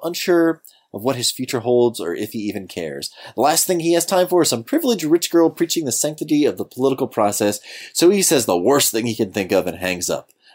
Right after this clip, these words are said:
But things don't end there. That night on the phone winds up being the first in a series of candid, sometimes heated, always surprising conversations that lead to long-distance friendship, then slowly to something more. Across state lines and phone lines, Meg and Colby form a once-in-a-lifetime connection, but in the end,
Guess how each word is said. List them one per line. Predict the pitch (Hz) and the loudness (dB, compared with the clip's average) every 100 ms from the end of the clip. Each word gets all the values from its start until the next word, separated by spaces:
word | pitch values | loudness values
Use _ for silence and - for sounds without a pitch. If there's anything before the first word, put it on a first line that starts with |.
| - | -10
But | 87 | -6
things | - 143 147 | -2 -2 2
don't | 135 117 | 0 0
end | 85 98 | -4 -4
there. | 85 78 64 - _ _ | -2 -2 -4 -10 _ _
That | 120 131 | 0 2
night | 135 131 | 2 2
on | 113 | 0
the | 117 | 0
phone | - 127 123 | 2 2 4
winds | 117 127 131 | 4 4 2
up | 127 | 2
being | 143 143 | 2 0
the | |
first | - 196 190 | 0 0 0
in | |
a | 180 | -2
series | 196 180 | 2 2
of | 156 | 2
candid, | - 196 190 - | 0 2 2 0
sometimes | 165 170 156 | -2 -2 -4
heated, | - 202 196 185 | -4 2 2 2
always | - 202 208 | -2 0 0
surprising | 185 - 175 165 160 | -2 0 2 2 -2
conversations | 160 156 151 120 120 113 | -6 -4 2 2 2 -4
that | - 123 | -4 -4
lead | 117 | -2
to | 98 | 0
long-distance | 107 131 127 127 131 120 | 2 2 0 -6 -6 -8
friendship, | 113 110 113 113 - - - | -6 -2 -4 -4 -14 -8 -4
then | 262 | -2
slowly | - 156 147 139 147 - _ | 0 2 4 4 2 -6 _
to | 123 | -2
something | - 95 101 85 | -2 -2 -4 -6
more. | 80 80 73 - _ - | -8 -6 -6 -10 _ -8
Across | - - 139 | -6 0 0
state | 151 135 | 2 2
lines | 131 135 | 2 0
and | 139 | 0
phone | - 151 | 0 2
lines, | 151 151 139 | 2 0 -2
Meg | 147 165 | -2 0
and | 160 | -2
Colby | 156 160 160 | -2 0 0
form | - 160 151 | 2 0 2
a | |
once-in-a-lifetime | 147 202 208 180 156 156 170 156 | 0 0 0 2 2 2 -2 -4
connection, | 160 170 - 120 110 - - - | -2 -2 0 -2 -2 -8 -20 0
but | 127 | 0
in | 135 | 2
the | 135 135 | 0 0
end, | 160 160 | 0 0